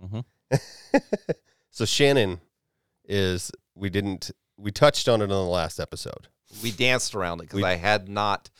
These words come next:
Speaker 3: spoken to my boss yet.
Speaker 2: Yes, it was very, like, kinda in the midst of all the shit we were talking about the last episode. So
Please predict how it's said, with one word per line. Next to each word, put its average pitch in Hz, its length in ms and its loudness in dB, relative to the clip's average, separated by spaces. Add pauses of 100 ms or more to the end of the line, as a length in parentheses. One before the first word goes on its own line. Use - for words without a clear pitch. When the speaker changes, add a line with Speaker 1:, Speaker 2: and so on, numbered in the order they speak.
(260)
Speaker 3:
spoken 101 400 -6
to - 100 -18
my 85 140 -4
boss - 320 -10
yet. - 160 -14
Speaker 2:
Yes, 90 320 -6
it 92 80 -6
was 95 160 -4
very, 92 580 0
like, 85 380 -6 (1300)
kinda 110 240 2
in 101 160 0
the 101 80 2
midst 98 300 0
of 87 100 -2
all 90 160 2
the 87 80 -4
shit - 220 -4
we 80 100 -8
were 82 80 -10
talking 82 300 -2
about 76 180 -6
the - 80 -12
last 69 320 -10
episode. - 480 -12 (140)
So 82 480 -2